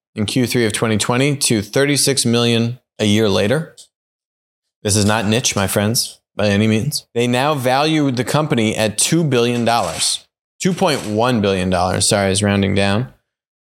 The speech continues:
So a two point one billion dollar valuation, up from five hundred million dollars just seven months prior.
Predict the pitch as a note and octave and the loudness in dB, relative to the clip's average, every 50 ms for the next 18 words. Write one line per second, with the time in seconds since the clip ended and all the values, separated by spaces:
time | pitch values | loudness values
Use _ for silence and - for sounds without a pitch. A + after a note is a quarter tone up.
0 | _ _ - - B2 A2+ G2+ - - F#3 F3 F#3 F#3 F3+ E3+ D3 D3 C#3+ C#3+ C3+ | _ _ -4 -2 0 0 0 0 0 0 0 2 0 0 2 2 2 2 2 2
1 | C#3 C3+ C3 B2+ B2+ B2 A#2+ A#2+ A#2 A2 A#2 A2+ A2+ A2 A2 A2+ A2+ A2 - B2 | 2 2 2 2 2 2 2 2 2 2 2 0 2 2 2 0 0 0 0 -2
2 | B2 - C3+ C#3+ - - C#3+ A#2 C3+ C3+ C#3+ C#3 C#3+ C#3+ C3+ B2 B2+ A#2+ A#2+ A#2 | -2 -2 -2 -2 -2 -2 -4 -2 0 0 0 0 0 0 0 0 0 2 2 2
3 | A2+ A2 G#2+ G#2 G#2 G#2 G2+ G#2 G#2 G#2+ G#2+ - - G#2 G2+ - - - B2+ A2+ | 0 0 0 0 0 2 2 2 0 0 -2 -2 0 0 0 2 2 2 2 2
4 | G#2 G2+ G2+ G2 F#2+ F#2+ - - - - F#2 F#2 F#2 G2+ B2 C3 - | 2 2 2 2 0 0 -4 -4 -2 -2 0 0 0 0 -2 -4 -8